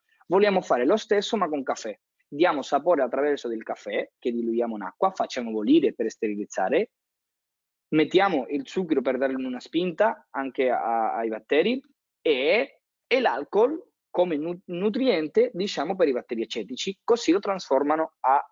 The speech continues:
acido acetico. C-, e come vediamo anche nella, nella,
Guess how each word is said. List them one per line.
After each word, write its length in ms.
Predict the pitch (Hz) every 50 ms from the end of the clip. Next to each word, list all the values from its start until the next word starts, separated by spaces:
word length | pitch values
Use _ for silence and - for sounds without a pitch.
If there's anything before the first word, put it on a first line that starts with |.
| _ _
acido 360 | - 120 110 - - - 113 98
acetico. 640 | - - - 101 90 - 101 - 127 131 120 - _ _ _ _ _ _ _ _ _ _ _ _ _ _ _ _ _ _ _ _
C-, 140 | - - -
e 120 | - 214 214
come 260 | 233 226 226 226 233
vediamo 300 | 226 233 240 240 240 240
anche 340 | 240 247 233 - - 180 180
nella, 720 | 175 180 180 175 175 175 175 170 170 170 170 170 165 170 170
nella, 380 | 170 170 170 165 165 170 165